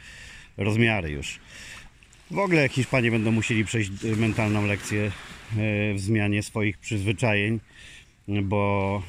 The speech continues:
na co te wszystkie, e, absurdalne regulacje, e, kiedy oni nie będą mogli się powstrzymać przed tuleniem, całowaniem i tak dalej, choć na razie to robią.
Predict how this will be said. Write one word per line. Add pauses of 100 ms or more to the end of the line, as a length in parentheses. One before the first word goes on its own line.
(180)
na
co
te
wszystkie, (260)
e,
absurdalne
regulacje, (540)
e, (840)
kiedy
oni
nie
będą
mogli
się
powstrzymać
przed
tuleniem,
całowaniem
i
tak
dalej,
choć
na
razie
to
robią.